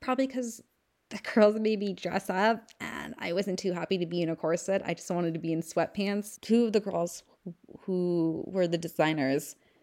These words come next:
would have craft nights some nights after work, and they invited me, and I kept kind of declining 'cause my agoraphobia, and finally I grew some balls and went, and it, it just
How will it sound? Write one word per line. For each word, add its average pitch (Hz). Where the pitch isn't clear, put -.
would 175
have 165
craft 220
nights 170
some 160
nights 156
after -
work, -
and 110
they 175
invited 175
me, 165
and 180
I -
kept 175
kind 165
of 160
declining 160
'cause 160
my 156
agoraphobia, 160
and 160
finally 160
I 175
grew 175
some 170
balls 151
and 151
went, 85
and 92
it, -
it 165
just -